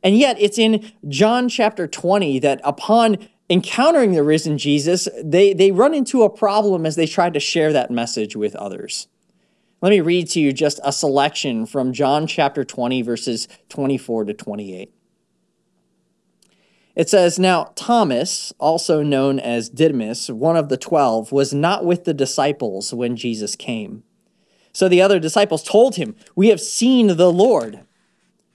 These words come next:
But he said to them, 'Unless I see the nail marks in his hands and put my finger where the nails were and put my hand into his side,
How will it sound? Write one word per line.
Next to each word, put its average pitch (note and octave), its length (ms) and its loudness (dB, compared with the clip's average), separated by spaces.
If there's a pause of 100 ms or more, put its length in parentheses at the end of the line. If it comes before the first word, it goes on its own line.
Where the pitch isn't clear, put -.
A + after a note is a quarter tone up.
(100)
But C3 100 -2
he F#3 100 2
said F3 260 2
to E3 80 0
them, C3+ 260 0
'Unless C3 500 -2
I D#3+ 220 -2
see D#3+ 280 -4
the A#2 100 -4
nail C#3 320 0
marks D3 340 0
in C3+ 60 -4
his A2 160 -6
hands C3 420 -4
and A2 140 -6
put B2 100 -6
my A#2+ 160 -2
finger E3+ 400 -2
where C3 200 0
the A#2 120 -4
nails C#3 440 -2
were G#2+ 180 -4
and A2 140 -4
put A3 180 -2
my F#3+ 160 -2
hand D#3 340 -4
into F3 220 -2
his D#3 260 -2
side, C#3 400 0